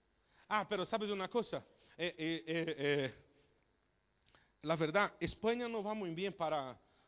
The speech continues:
para trabajar con eso. No va muy bien para los demás, pero si tú estás en el centro del propósito del Señor,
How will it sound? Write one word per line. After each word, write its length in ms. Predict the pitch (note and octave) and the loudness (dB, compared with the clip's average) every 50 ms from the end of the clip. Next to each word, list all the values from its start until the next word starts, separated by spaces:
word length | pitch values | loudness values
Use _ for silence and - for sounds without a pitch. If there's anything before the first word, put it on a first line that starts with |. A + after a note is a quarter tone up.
| _ - | _ -10
para 180 | D3+ D3 D3 | -6 -4 -4
trabajar 420 | C#3+ E3+ D#3 C#3+ C#3 B2+ D#3 D3+ C#3 | -2 -4 -4 -4 -4 -4 -4 -4 -4
con 180 | - D3 C3 D#3 | -6 -8 -8 -6
eso. 300 | F3 E3+ - - C3+ - _ _ _ _ _ _ _ _ - | -6 -6 -6 -8 -12 -12 _ _ _ _ _ _ _ _ -8
No 160 | - G3 G3+ | -2 -2 0
va 120 | F3+ A3 A3+ | 0 0 0
muy 200 | A3+ A#3 A#3 A3 | 0 -2 -4 -4
bien 180 | G3 A3+ B3 A#3 | -4 -4 -4 -4
para 180 | C4 C4 B3+ | -4 -4 -2
los 180 | B3+ C4 B3+ A3 | -2 -2 -4 -4
demás, 400 | C#4+ C#4 B3+ A#3+ A#3+ B3 A3 - | -4 -6 -6 -4 -6 -6 -6 -6
pero 160 | - G#3 F3+ | -6 -6 -6
si 160 | E3+ - G3+ F#3 | -4 -4 -6 -6
tú 160 | - G#3+ A3+ | -4 -6 -8
estás 260 | G3+ - B3 A3 A3 | -6 -4 -4 -4 -4
en 100 | A3 A3 | -2 -4
el 80 | G#3 G3 | -4 -4
centro 240 | - A3 G3 G3+ | -4 -6 -6 -4
del 140 | F#3 F#3+ F#3+ | -4 -4 -4
propósito 480 | F3+ F#3+ F#3 E3 - F#3+ F#3+ F#3+ E3+ F3+ | -2 -2 -4 -2 -2 0 -2 -2 -2 -4
del 100 | E3+ E3 | -8 -6
Señor, 420 | - F#3+ E3+ E3+ F3+ G3 G#3+ A3 | -6 -6 -6 -4 -4 -4 -4 -6